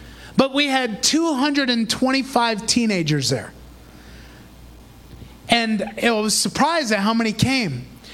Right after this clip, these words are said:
And at the end, I said, "Well, maybe I'll give an altar call."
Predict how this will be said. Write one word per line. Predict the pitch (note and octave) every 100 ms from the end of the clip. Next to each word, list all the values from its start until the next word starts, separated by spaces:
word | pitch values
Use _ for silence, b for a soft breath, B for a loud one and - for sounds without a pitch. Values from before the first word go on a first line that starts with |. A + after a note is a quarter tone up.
| B B
And | A#3+
at | D#4 D#4+
the | D#4
end, | D4+ D#4 D4+ C4+ A#3+ -
I | A#3
said, | - B3+
"Well, | C#4 C#4
maybe | C4+ C4+
I'll | B3 A3+
give | G#3
an | G3+
altar | F#3+ G3+ G#3 F3+
call." | - D3 -